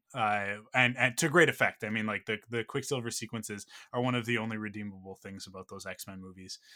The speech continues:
the, the second batch of them, in my opinion. Uh,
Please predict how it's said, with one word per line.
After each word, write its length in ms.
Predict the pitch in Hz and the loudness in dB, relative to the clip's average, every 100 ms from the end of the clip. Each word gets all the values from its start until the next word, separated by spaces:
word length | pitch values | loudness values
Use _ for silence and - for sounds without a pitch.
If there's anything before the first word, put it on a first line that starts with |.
| - _ | -20 _
the, 240 | 113 95 95 | -2 -2 -2
the 140 | 117 | 0
second 380 | - 117 120 107 | 2 2 0 -4
batch 240 | 98 98 | -4 -6
of 100 | 92 | -10
them, 160 | 95 95 | -12 -12
in 80 | 95 | -8
my 140 | 95 | -8
opinion. 360 | 92 95 87 90 _ - - - | -8 -14 -16 -20 _ -20 -20 -2
Uh, 640 | 120 113 110 107 107 | 4 6 6 6 2